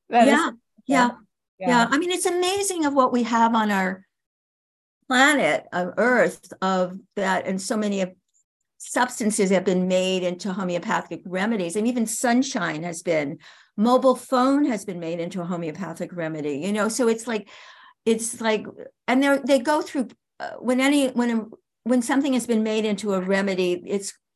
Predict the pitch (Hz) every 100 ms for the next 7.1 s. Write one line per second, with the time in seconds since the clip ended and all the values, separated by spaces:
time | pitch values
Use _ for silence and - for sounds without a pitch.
0 | - 185 208 220 240 233 214 190 - 247
1 | 220 190 104 - - _ _ _ _ _
2 | - 180 214 170 175 226 202 - - 254
3 | 240 240 214 214 - 190 185 180 175 -
4 | - _ _ _ _ - 202 190 240 233
5 | 220 202 196 - 185 180 208 196 202 -
6 | - 196 196 175 160 175 175 175 208 190
7 | -